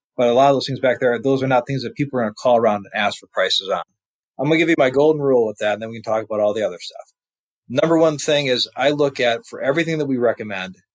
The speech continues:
in a practice, I wanna know what our ratio is of compliance. With our compliance ratio, I wanna know the percentage of people that are saying no due to price. Usually that gives me an idea.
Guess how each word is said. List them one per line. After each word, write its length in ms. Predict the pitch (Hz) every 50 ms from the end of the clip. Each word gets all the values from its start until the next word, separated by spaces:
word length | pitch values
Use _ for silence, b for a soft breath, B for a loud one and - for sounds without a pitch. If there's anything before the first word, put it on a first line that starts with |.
| _ _ _ _ -
in 140 | 107 107
a 80 | 104 101
practice, 520 | - - 110 98 98 - - 104 104 - - -
I 80 | 120
wanna 260 | 123 131 131 131 127
know 240 | 123 123 117 117 117
what 300 | 117 113 110 120 123 123
our 180 | - 120 107 104
ratio 420 | 101 110 113 120 120 - 123 117
is 180 | 113 110 104 -
of 100 | - - -
compliance. 680 | - 92 90 - - 82 82 - - - - - - - _ _ _ _ _ _ _
With 200 | - 131 131 - 147
our 100 | 131 -
compliance 480 | 123 113 - 139 135 147 156 143 -
ratio, 260 | 143 139 135 - 135 120
I 100 | 120 120
wanna 240 | 123 120 120 120 110
know 80 | 101
the 80 | 98 95
percentage 420 | _ 107 - - 139 139 147 143
of 120 | 131 131 -
people 380 | - 123 120 120 117 113 110 -
that 180 | 110 107 101
are 100 | 101 95
saying 640 | - - - - 117 113 113 113 110 110 110 110 107 - _ _ -
no 440 | 107 107 104 101 101 104 107 104
due 180 | 98 - 104 98
to 80 | - - - _
price. 440 | - 104 - - - - - - - _ _ _ _ _ _
Usually 240 | 139 151 147 160 156
that 140 | 139 143 135
gives 180 | 135 139 135
me 140 | 135 135 131
an 120 | 127 120 120
idea. 380 | 113 113 107 95 95 - -